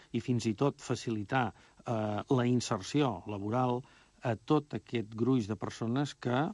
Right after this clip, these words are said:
lamentablement, s'han vist foragitades de la seva pròpia llar per circumstàncies no desitjades, com és una guerra, i que, eh, tenen, en funció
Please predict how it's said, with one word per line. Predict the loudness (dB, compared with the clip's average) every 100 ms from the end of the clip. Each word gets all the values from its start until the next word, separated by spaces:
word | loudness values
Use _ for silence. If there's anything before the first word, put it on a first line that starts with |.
| -8
lamentablement, | -6 -6 -4 -2 -2 0 0 0 0 -4 -20
s'han | -6 -4 -2
vist | 0 -2
foragitades | 0 0 2 0 -2 -4 -4 -8 -14 -20 -8
de | -6 -4 -6
la | -8 -10 -8
seva | -4 -4 -4
pròpia | 0 0 0 -2
llar | 2 2 0 -4 -12 -20 _
per | -6
circumstàncies | -4 -4 -4 -2 0 -2 -2 -4
no | -2 0
desitjades, | -2 -4 -4 -6 -6 -6
com | -4
és | -2 -4
una | -4
guerra, | -2 -2 0 -2 -6 -20 -20 _
i | -6 -4
que, | 0 0 0 -4 -6
eh, | -2 -2 -4 -2
tenen, | 0 2 2 0 -4 _ -6
en | -4
funció | -4 0 0 0